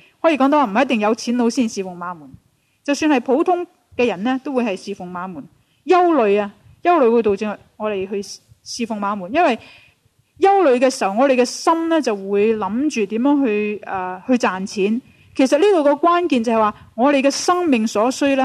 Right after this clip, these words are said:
係依靠邊一個？依靠神呢，還是依靠我哋自己手所賺得嚟嘅錢財？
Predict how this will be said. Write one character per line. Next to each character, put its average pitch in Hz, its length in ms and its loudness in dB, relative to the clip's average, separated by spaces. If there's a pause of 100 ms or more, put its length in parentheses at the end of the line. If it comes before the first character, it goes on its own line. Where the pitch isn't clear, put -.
(100)
係 233 80 -2
依 214 320 -2
靠 247 260 0
邊 262 200 0
一 247 40 0
個？ 185 260 -4 (300)
依 294 160 2
靠 294 220 2
神 190 320 -4
呢， 277 200 2 (300)
還 208 140 -4
是 220 180 -4
依 214 220 0
靠 254 220 0
我 202 180 -2
哋 220 120 2
自 185 60 -10
己 240 200 -2
手 226 240 0
所 247 160 0
賺 196 200 -4
得 233 120 0
嚟 175 120 -2
嘅 185 100 -4
錢 151 280 -12
財？ - 200 -16